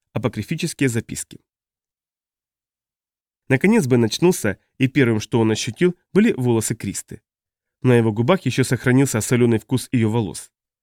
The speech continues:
Шум работающих механизмов свидетельствовал о том, что опасаться больше нечего. Какая вода? Какой кругом воздух? Он помнил начало разговора с Кристой. Они болтали ни о чём, шутили, и вдруг, вдруг его тело осталось,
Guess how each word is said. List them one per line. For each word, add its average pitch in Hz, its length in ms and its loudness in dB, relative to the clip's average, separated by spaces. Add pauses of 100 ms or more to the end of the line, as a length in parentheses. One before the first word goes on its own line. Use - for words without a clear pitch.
(380)
Шум 123 240 2
работающих 113 560 0
механизмов 120 560 0 (200)
свидетельствовал 143 720 -2
о 117 80 -4
том, 165 260 0 (100)
что - 260 -2
опасаться 123 520 -4
больше 117 320 -2
нечего. 82 420 -6 (460)
Какая 190 340 -4
вода? 110 300 -6 (200)
Какой 185 280 -4
кругом 143 320 0
воздух? 101 420 -10 (680)
Он 120 200 2
помнил 135 240 4
начало 113 380 2
разговора 113 380 -2
с - 80 -8
Кристой. - 420 -12 (380)
Они 127 200 4
болтали 123 360 2
ни 117 140 2
о 113 60 2
чём, 165 240 0
шутили, 127 460 -2 (260)
и - 80 -4
вдруг, 135 360 -2 (280)
вдруг 190 300 -2
его 135 140 4
тело 123 260 0
осталось, 165 560 -4